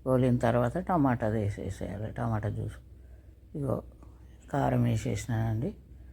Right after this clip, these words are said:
ఒక స్పూన్ కట్ట తక్కువ వేసినానండి. ఇది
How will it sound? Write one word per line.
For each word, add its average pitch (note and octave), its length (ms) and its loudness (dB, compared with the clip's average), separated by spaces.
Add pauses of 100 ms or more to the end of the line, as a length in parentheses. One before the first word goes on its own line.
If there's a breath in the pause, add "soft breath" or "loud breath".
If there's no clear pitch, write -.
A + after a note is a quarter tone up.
(340 soft breath)
ఒక D3 240 2
స్పూన్ D3+ 320 4
కట్ట C#3 140 4 (120)
తక్కువ B2 260 0
వేసినానండి. A2 640 0
ఇది C3+ 140 0